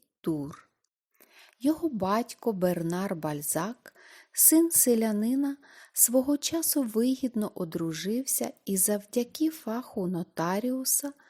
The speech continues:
зумів розбагатіти на земельних оборудках під час Французької революції. Оноре,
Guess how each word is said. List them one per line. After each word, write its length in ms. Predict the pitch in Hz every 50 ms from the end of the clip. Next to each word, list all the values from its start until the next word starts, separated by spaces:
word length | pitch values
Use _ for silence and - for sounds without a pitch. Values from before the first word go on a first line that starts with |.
| - - _ _ _ -
зумів 460 | 190 180 196 196 185 185 180 180 175
розбагатіти 1080 | 170 175 165 160 156 165 160 156 160 151 147 - - - 214 247 254 _ - 247 247 - _ - - - - _ -
на 160 | 202 220 247
земельних 680 | 240 - 269 262 269 302 320 320 302 294 302 294 - - -
оборудках 840 | - 220 196 190 196 190 180 175 208 220 - - - 254 240 - -
під 320 | - - 160 156 - -
час 300 | - 170 180 208 220 -
Французької 1000 | - - 185 175 165 165 - - - 165 160 - - - - - 180 170 170 170
революції. 880 | - 170 160 165 165 156 139 135 135 - - - - - 180 190 190 _ _ _ _ _
Оноре, 600 | - 196 196 190 190 190 196 196 208 240 285 302